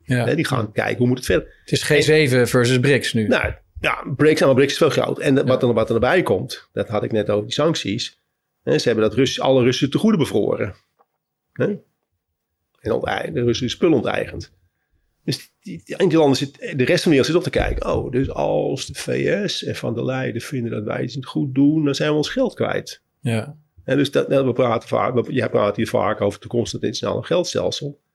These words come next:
Speaker 2: Denk daar maar eens over na. Hè? Dat, dat, hè, dat, hoe gaan die mensen a-, aankijken tegen de dollar?
Speaker 1: Kun je eens uitleggen ook hoe het nu zit met die, eh, met die situatie waarbij, eh, Rusland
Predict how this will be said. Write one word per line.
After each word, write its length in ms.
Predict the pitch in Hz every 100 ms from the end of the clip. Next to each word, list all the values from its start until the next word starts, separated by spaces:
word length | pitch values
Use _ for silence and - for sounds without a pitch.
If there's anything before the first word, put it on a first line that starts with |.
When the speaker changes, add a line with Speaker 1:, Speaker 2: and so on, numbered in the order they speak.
| _ _ -
Speaker 2:
Denk 160 | 123
daar 120 | 123 165
maar 80 |
eens 100 | 208 110
over 180 | 104 147
na. 300 | 170 110 -
Hè? 140 | 131 175 151 _
Dat, 240 | 123 120
dat, 140 | - 117 - _
hè, 220 | - 156
dat, 160 | 160 123 - -
hoe 200 | 135 180
gaan 140 | 151 127
die 80 |
mensen 300 | 117 107 -
a-, 80 | -
aankijken 640 | - 131 123 - 120 120 123
tegen 460 | 110 113 135 143 - _
de 100 | -
dollar? 300 | 151 202 127 95 -
Speaker 1:
Kun 120 | - 139
je 60 |
eens 100 | 123
uitleggen 500 | 156 135 135 135 135
ook 120 | 139 123
hoe 80 |
het 100 | 135
nu 60 | 131
zit 200 | 120 127
met 180 | 131 113
die, 280 | 127 123 123
eh, 120 | 120
met 160 | 123
die 80 | 113
situatie 520 | 120 135 123 131 123
waarbij, 460 | 127 113 120 120 110
eh, 160 | 117 117
Rusland 580 | 135 139 131 123 120